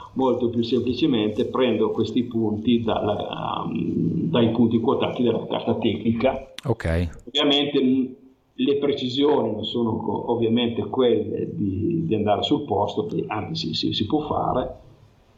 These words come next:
Speaker 1: però, eh, dato che, mm, c'è la carta tecnica,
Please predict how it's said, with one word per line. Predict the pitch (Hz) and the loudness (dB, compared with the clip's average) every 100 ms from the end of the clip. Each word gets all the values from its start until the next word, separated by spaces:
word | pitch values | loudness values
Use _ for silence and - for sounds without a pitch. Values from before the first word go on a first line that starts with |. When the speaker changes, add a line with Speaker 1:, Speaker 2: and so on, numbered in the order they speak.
| _ _ _ - | _ _ _ 0
Speaker 1:
però, | 139 123 143 - | 4 4 4 4
eh, | 117 113 107 104 - | 4 4 4 2 2
dato | 107 - 101 | -2 0 -2
che, | 110 104 - - | 0 0 0 -4
mm, | 98 95 92 - - - | -2 0 0 0 0 0
c'è | 104 | 0
la | - | 0
carta | 117 107 110 | -2 0 0
tecnica, | 113 107 104 101 139 165 175 | 2 0 -2 -2 0 0 -4